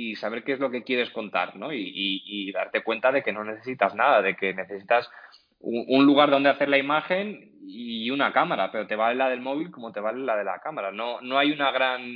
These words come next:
eh, demanda tecnológica, por lo menos en nuestro... Yo entiendo que hay otros fotógrafos que necesitan de grandes luces o que necesitan de un, de un escenario más cerrado, más... ¿no? Para, para recrear una serie de condiciones particulares, pero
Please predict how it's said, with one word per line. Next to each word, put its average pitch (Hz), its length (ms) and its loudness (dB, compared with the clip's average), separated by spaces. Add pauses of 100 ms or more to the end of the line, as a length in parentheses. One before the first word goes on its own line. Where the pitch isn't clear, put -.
(640)
eh, 113 580 0
demanda 113 440 -4
tecnológica, 110 720 -4
por 110 100 -2
lo 98 60 -4
menos 107 200 -8
en 127 100 -6
nuestro... 104 720 -4
Yo 110 140 2
entiendo 120 280 2
que 120 60 4
hay 120 80 4
otros 113 160 -6
fotógrafos 117 440 -2
que 113 100 -4
necesitan 107 500 -8
de 104 100 2
grandes 101 320 2
luces 127 540 4
o 104 220 0
que 104 100 -8
necesitan 101 580 0 (380)
de 120 120 0
un, 113 80 2 (200)
de 113 80 0
un 110 100 0
escenario 131 580 4
más 110 240 -2
cerrado, 139 500 4
más... 113 600 -6 (220)
¿no? 135 160 -2
Para, 113 260 -2
para 107 180 -2
recrear 101 400 -4
una 113 160 -8
serie 120 240 -10
de 113 100 -8
condiciones 113 440 -10
particulares, 113 580 -2
pero 104 220 -2